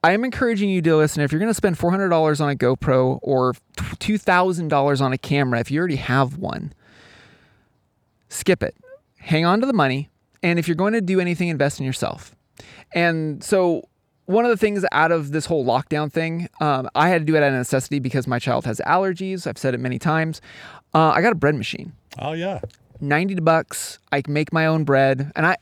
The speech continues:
Speaker 1: dear listener, I am a cook. I am not a baker. I've learned with a machine how to make bread, Chris.
Speaker 2: Very good.
Speaker 1: And, you know,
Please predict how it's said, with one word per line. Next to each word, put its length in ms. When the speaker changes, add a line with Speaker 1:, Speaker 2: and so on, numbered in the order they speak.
Speaker 1:
dear 200
listener, 380
I 200
am 340
a 160
cook. 360
I 180
am 280
not 180
a 40
baker. 460
I've 200
learned 480
with 120
a 40
machine 380
how 180
to 40
make 220
bread, 240
Chris. 380
Speaker 2:
Very 260
good. 280
Speaker 1:
And, 540
you 100
know, 300